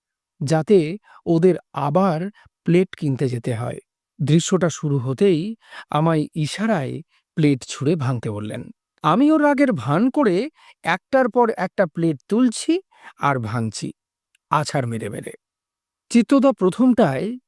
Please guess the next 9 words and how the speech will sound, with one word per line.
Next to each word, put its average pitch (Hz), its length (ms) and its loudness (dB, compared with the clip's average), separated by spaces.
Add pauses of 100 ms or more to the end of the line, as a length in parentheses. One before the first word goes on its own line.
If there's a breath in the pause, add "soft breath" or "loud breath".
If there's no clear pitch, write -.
কিছুই 180 400 2
বুঝতে 127 320 -4
পারেননি, 113 420 -4 (520)
তাই 147 160 2
বলে 131 240 0
উঠলেন, 180 440 -2 (460)
"কি 254 160 4
হলো 269 260 2
সবিতা, 202 480 -4